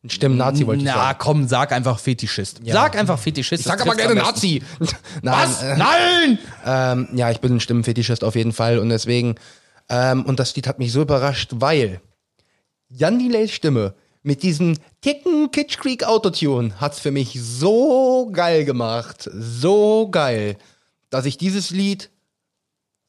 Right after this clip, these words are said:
Speaker 1: mm, knapp unter unterwegs. Knapp unter unterwegs.
Speaker 2: Ist also dein Top, also dein, dein zweitliebstes, äh, Lied von dem Track, so. Okay, äh, von dem Album. Okay.
Speaker 1: Ähm, drittliebstes, aber am zweitmeisten gepumpt.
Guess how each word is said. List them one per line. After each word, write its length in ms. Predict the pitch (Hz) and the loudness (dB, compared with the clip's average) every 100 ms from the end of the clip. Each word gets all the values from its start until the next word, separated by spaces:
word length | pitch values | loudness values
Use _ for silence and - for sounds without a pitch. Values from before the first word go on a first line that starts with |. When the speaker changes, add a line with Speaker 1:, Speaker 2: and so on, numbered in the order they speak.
| _ _ _ _ _ - | _ _ _ _ _ -2
Speaker 1:
mm, 1000 | 196 240 262 262 262 269 277 277 285 277 - | 2 4 4 4 4 4 4 4 4 2 -2
knapp 440 | - 214 262 294 | 0 2 2 2
unter 240 | 214 233 226 | 0 0 2
unterwegs. 680 | 202 196 160 131 104 - - _ _ _ _ _ _ _ - | 2 0 0 -2 -4 -10 -12 _ _ _ _ _ _ _ -6
Knapp 360 | 156 190 202 | 0 2 2
unter 220 | 190 175 147 | 0 0 0
unterwegs. 500 | 143 139 117 101 - | 0 -2 -2 -6 -4
Speaker 2:
Ist 120 | 143 | 0
also 160 | 180 170 | 2 2
dein 180 | 185 196 | 2 2
Top, 180 | 185 - - | -2 -6 -6
also 260 | 156 160 156 | -2 0 0
dein, 380 | 156 170 175 175 - | 2 2 2 0 -2
dein 240 | 151 156 | 0 0
zweitliebstes, 880 | 156 - 139 123 110 - 110 - - - | 0 0 0 0 -4 -4 -6 -6 -8 -4
äh, 200 | 110 107 | -2 -2
Lied 280 | 104 101 - | -4 -8 -8
von 180 | 104 98 | -6 -4
dem 120 | 98 | -4
Track, 280 | - 85 - | -6 -12 -14
so. 180 | - - _ - | -20 -20 _ -16
Okay, 340 | 107 - 120 | -14 -4 -2
äh, 40 | 113 | 0
von 120 | 117 | 0
dem 100 | 110 | 0
Album. 260 | 101 101 107 _ _ _ _ | -2 -6 -10 _ _ _ _
Okay. 200 | - 131 | -8 -4
Speaker 1:
Ähm, 720 | 151 156 160 165 160 160 160 - _ _ _ _ - | 2 4 6 6 6 4 2 -2 _ _ _ _ -18
drittliebstes, 1040 | 117 135 196 - 208 226 - - 220 220 | -2 2 2 2 0 0 0 0 2 2
aber 220 | - 175 | 0 -2
am 120 | 156 156 | 0 -2
zweitmeisten 640 | 160 175 175 160 156 143 | -2 -2 0 0 0 -4
gepumpt. 500 | 123 - 131 98 - | -6 -2 -2 -2 -10